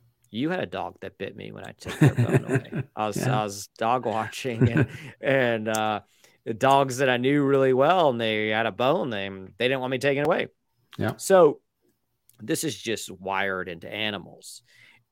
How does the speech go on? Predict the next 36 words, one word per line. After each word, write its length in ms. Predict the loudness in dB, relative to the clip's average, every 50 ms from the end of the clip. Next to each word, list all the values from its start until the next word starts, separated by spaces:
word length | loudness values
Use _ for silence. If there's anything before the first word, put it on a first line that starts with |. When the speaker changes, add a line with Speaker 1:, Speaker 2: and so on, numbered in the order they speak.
| _ -2
Speaker 1:
And 800 | -2 -2 0 -2 -2 -2 -2 -2 -2 -4 -4 -6 -6 -8 -12 -14
so 220 | -12 -8 -6 -4 -4
when 100 | -4 -4
you 140 | -6 -6 -4
have 320 | 0 2 2 2 2 0
that 200 | 0 0 0 0
kind 240 | -2 -4 -4 -4 -6
of 60 | -8
stuff, 420 | -10 -8 -6 -6 -6 -6 -10 -14 _ -8
that, 240 | -6 -6 -6 -6
that's 240 | -6 -6 -6 -6 -6
something 640 | -6 -6 -6 -6 -6 -8 -8 -8 -8 -8 -12 -14 -14
you 240 | -12 -12 -10 -10 -12
can 240 | _ -14 -14 -14 -14
expect. 800 | -16 -16 -18 -16 -12 -8 -6 -4 -4 -4 -6 _ -18 -20 _ _ _ _ _ _ _ _ _ _ _ _ _ _ _ _ _ _ -20 _ _ _ -4 -2
And 180 | -2 -2 -2
so 480 | -2 -2 -2 0 0 0 -2 -4 -6 -12 _ _ _ _ 2
I'm, 380 | 4 4 4 2 -2 -16 -18 _ _ _ _ 4
I'm 240 | 6 6 6 6 6
all 200 | 6 6 6 4
for 460 | 0 -4 -2 0 2 2 2 0 0
the 100 | -4 -6
C 280 | -8 -6 -6 -6 -6 -6
B 140 | -6 -6
D 140 | -6 -6 -8
Cs 380 | -8 -8 -8 -8 -8 -8 -8 -6
rolling 400 | -4 -2 -2 -2 -2 -4 -4 -2
out 340 | -2 0 0 -2 -2 -6 -10
and 80 | -20
crashing 600 | -12 -4 0 2 2 2 0 -2 -6 -6 -6 -8
and 120 | -8 -10 -8
burning 460 | -6 -6 -6 -6 -6 -8 -8 -8 -10
as 140 | -12 -10 -8
much 240 | -8 -8 -8 -10
as 80 | -16 -14
possible. 680 | -8 -6 -4 -4 -4 -4 -6 -8 -10 -10 -14 -14 -16